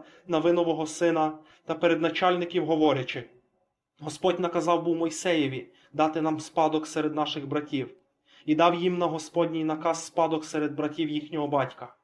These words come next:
І випало для Манасії десять наділів, окрім землі Гілеаду та Башану, що по той бік Йордану. Бо на-, Манасіїні дочки посіли спадок серед синів його, а Гілеадський край був для позосталих Манасіїних синів.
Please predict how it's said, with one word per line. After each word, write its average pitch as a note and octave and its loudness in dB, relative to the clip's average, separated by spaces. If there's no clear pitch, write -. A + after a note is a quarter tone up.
І D3+ 4
випало F3 4
для E3+ 2
Манасії E3+ 0
десять D#3 -2
наділів, C#3 -2
окрім D#3 0
землі D#3 2
Гілеаду D#3+ 2
та E3 2
Башану, D3 0
що - -4
по E3+ -8
той F3 2
бік E3+ -4
Йордану. D3 0
Бо E3 2
на-, E3+ 4
Манасіїні F3 2
дочки E3+ 2
посіли E3 0
спадок D#3 -2
серед D3+ -2
синів E3+ 0
його, D#3 2
а D#3 -4
Гілеадський E3+ 2
край E3+ 2
був D#3+ -2
для D#3 0
позосталих D#3 2
Манасіїних D#3 -2
синів. C#3 -4